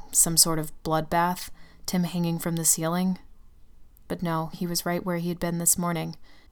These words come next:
He was still taking apart his desk, absent-mindedly putting the pieces in a box in the middle of the floor. I was so happy that I burst into tears.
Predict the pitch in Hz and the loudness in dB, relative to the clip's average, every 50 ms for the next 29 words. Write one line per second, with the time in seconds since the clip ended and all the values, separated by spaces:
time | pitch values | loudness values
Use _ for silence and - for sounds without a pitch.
0 | - - - 202 185 185 185 - - 190 185 185 185 180 - 180 175 160 - 175 | -14 -4 0 2 4 6 6 6 6 4 2 2 0 -2 0 -2 -2 0 -2 -2
1 | 170 165 165 160 - - 165 165 160 - - - - - - - - - 185 175 | -2 0 -2 -2 0 0 2 2 4 2 2 2 0 -4 -16 -14 -8 -4 -2 0
2 | 175 - - 185 - 175 170 165 170 165 165 165 170 165 156 - - 175 175 170 | 2 2 2 2 0 -2 -2 -2 -2 -2 -2 -2 -4 -4 -2 -2 -2 0 0 0
3 | 170 165 160 - - 175 165 - - 165 - 165 165 160 156 165 156 156 160 - | -2 -2 -4 -4 -4 0 0 0 2 2 0 -2 -2 -2 0 0 0 0 0 0
4 | - - 165 160 160 160 160 165 160 165 165 - - 165 - - - 165 160 156 | 0 0 0 0 -2 -2 -2 -2 -2 -4 -4 -6 -8 -10 -8 -4 -2 0 0 0
5 | 165 - - - - - - - - _ - - - - - - - _ - - | -2 -6 -12 -18 -20 -20 -20 -20 -20 _ -20 -20 -20 -20 -20 -20 -20 _ -6 -4
6 | 185 175 175 170 - - 175 170 170 170 175 170 165 - 175 165 160 165 165 165 | -2 0 2 2 2 2 2 0 0 -2 -4 -4 -4 -4 -4 -4 -4 -4 -4 -4
7 | 165 - 170 165 165 - - - 170 165 165 160 - - 175 165 160 175 180 - | -6 -4 -4 -2 0 0 0 0 -2 -4 -4 -6 -6 -6 -4 -6 -6 -4 0 0
8 | - - | 0 0